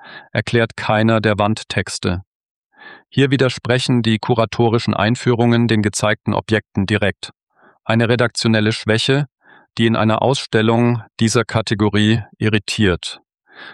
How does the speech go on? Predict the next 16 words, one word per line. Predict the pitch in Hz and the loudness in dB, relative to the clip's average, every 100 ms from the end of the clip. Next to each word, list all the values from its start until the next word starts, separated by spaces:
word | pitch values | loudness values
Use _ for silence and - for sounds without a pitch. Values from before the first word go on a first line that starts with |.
| _ - | _ -2
Die | |
Raumtexte | 120 113 139 160 143 143 - - 143 143 - | 0 2 0 0 -2 -4 -6 -2 0 -2 -6
sind | - 123 | 0 0
überhaupt | 110 104 - 113 117 _ - - | 2 -2 0 0 0 _ -16 -6
das | 110 - | -4 -2
Sorgenkind | - 104 110 113 - 120 117 - - _ | 0 2 2 -2 0 0 0 -4 -16 _
der | - 101 | -6 -4
Schau. | - 98 87 85 _ _ _ _ _ _ - - - | 0 0 0 -4 _ _ _ _ _ _ -20 -16 -2
Im | 110 | 0
Raum | 101 123 156 175 | 2 2 0 -2
zum | - 110 | -2 0
Herkules | 117 - 120 117 | 0 0 0 0
Farnese | - 113 113 139 135 147 147 _ - _ | 0 0 2 2 2 0 -2 _ -20 _
verweist | - 117 117 127 - - | -2 2 2 0 -4 -2
der | 113 | -2
Text | - 131 127 - - | -2 -4 -2 -6 -14